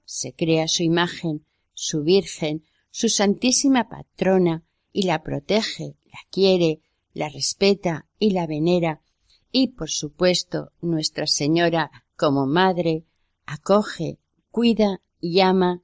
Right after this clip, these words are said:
a sus fieles hijos. Nuestra Señora de Beciana no deja de ser uno de los muchos casos de veneración mariana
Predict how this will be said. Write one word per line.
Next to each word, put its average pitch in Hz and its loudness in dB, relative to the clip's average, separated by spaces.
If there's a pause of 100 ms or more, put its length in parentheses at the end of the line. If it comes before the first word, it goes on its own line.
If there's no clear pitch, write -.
(120)
a 170 -4
sus - -4
fieles 143 0
hijos. - -12 (840)
Nuestra 175 0
Señora 165 0
de 156 -2
Beciana 180 0 (280)
no 165 4
deja 196 0
de 185 2
ser 190 2
uno 277 6
de 220 2
los 160 0
muchos 190 -2
casos 185 -4
de 160 -2
veneración 160 0
mariana 175 0